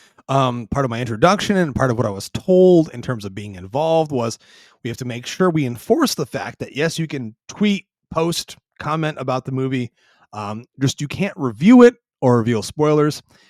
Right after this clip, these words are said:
because the version we saw was unfinished. And that's the same thing they said. It was at <coughs> CinemaCon. It's the same cut. Um, very interesting choice.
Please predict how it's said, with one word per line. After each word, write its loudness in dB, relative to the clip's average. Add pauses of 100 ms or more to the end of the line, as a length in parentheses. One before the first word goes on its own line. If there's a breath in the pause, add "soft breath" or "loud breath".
(180 soft breath)
because -10
the -10
version -4
we -4
saw -6
was -8 (140)
unfinished. -2 (600)
And -4 (480)
that's -10
the -4
same 0
thing 0
they 0
said. -2
It 4
was 0
at -2
<coughs> 0
CinemaCon. -2
It's -10
the -14
same -10
cut. 0 (600)
Um, -6
very 4
interesting -4
choice. -12